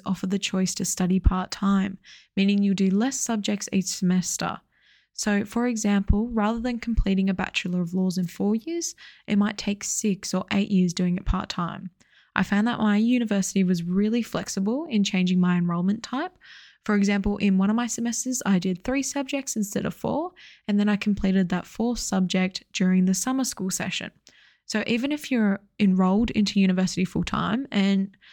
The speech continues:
say you finish your first semester and you think, "Oh,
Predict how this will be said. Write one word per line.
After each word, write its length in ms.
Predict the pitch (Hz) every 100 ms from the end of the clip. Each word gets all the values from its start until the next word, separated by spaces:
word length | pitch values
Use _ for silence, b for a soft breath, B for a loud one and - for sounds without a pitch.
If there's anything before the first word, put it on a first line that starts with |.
| B
say 160 | - 202
you 160 | 202
finish 380 | 202 220 220 214
your 140 | 196 175 - -
first 320 | - 190 185
semester 380 | 185 185 180 185
and 100 | 175
you 80 | 175
think, 220 | 185 185
"Oh, 220 | 165 -